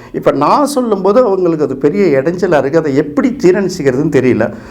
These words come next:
நான் என்ன பொறுத்தவரையில நான் எல்லாம் தெரிஞ்ச ஜோதிடர்லாம் நான் சொல்லவே இல்ல. என்கிட்ட ஜோதிட ஆலோசனை பெற வாங்கன்னு யாரையும் கூப்பிடுறது இல்ல. அப்ப நான் செய்யற, நான் பேசுறதுலயும் நான் சொல்ற விளக்கங்களையும் தவறு இருக்கலாம். நம்மளை விட சின்ன வயசுல உள்ளவங்க சொல்றதை கூட நான் கேட்டுக்கிற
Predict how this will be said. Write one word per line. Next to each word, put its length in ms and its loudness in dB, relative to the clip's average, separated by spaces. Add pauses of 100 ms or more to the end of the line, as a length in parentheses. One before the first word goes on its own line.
(380)
நான் 180 4
என்ன 200 4
பொறுத்தவரையில 640 2
நான் 260 0
எல்லாம் 320 0
தெரிஞ்ச 280 -2
ஜோதிடர்லாம் 580 2
நான் 140 0
சொல்லவே 440 2
இல்ல. 420 0
என்கிட்ட 360 0
ஜோதிட 360 2
ஆலோசனை 480 -2
பெற 320 2
வாங்கன்னு 320 -2
யாரையும் 420 -2
கூப்பிடுறது 420 -2
இல்ல. 220 -2 (320)
அப்ப 280 2
நான் 380 2
செய்யற, 240 0
நான் 240 2
பேசுறதுலயும் 720 0
நான் 280 2
சொல்ற 240 2
விளக்கங்களையும் 600 0
தவறு 300 2
இருக்கலாம். 540 -4 (360)
நம்மளை 260 2
விட 160 2
சின்ன 320 -4
வயசுல 280 0
உள்ளவங்க 440 2
சொல்றதை 300 0
கூட 180 0
நான் 180 0
கேட்டுக்கிற 420 0